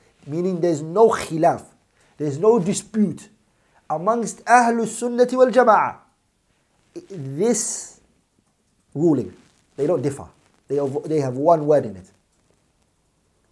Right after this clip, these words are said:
This per-, uh, the person who opposes Ahlus Sunnah in this issue, تقام عليه الحجة. The proof is established on him. وتزال عنه الشبهة.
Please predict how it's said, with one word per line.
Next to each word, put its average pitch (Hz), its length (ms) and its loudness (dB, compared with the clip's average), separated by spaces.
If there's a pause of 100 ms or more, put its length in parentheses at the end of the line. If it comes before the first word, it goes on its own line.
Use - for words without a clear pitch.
(460)
This 226 200 -2
per-, - 440 -2
uh, 160 40 -8
the 160 120 0
person 226 480 2
who 180 160 -4
opposes 208 440 4
Ahlus 190 280 2
Sunnah 190 200 -4
in 170 120 -10
this 165 140 -10
issue, 175 340 -12 (800)
تقام 196 800 6
عليه 185 420 2
الحجة. 165 760 -4 (280)
The 160 120 0
proof 254 440 -2
is 156 160 -6
established 147 460 -2
on 110 80 -10
him. 92 140 -16 (2000)
وتزال 214 560 8
عنه 202 260 2
الشبهة. 156 540 -4